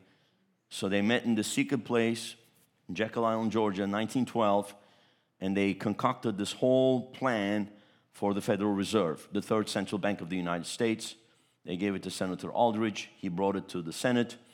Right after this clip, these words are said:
and it was passed through. And of course, they needed to have a president to sign off on it.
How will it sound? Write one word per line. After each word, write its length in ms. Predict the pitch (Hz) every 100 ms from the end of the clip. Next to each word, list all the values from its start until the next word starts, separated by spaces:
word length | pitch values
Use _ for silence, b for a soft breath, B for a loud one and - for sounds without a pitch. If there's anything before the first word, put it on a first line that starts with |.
| b b b b b b b _
and 100 | 92
it 40 | 92
was 160 | 87
passed 420 | - 120 104 - -
through. 540 | 110 120 117 113 117 b b b b b -
And 160 | 95
of 100 | 92
course, 340 | - 101 98 -
they 180 | 95 95
needed 360 | 104 98 95
to 120 | - 90
have 320 | 98 98 92
a 60 |
president 580 | 87 - 107 95 101 92
to 60 | 98
sign 340 | - 110 104
off 220 | 107 120 113
on 140 | 110
it. 140 | 117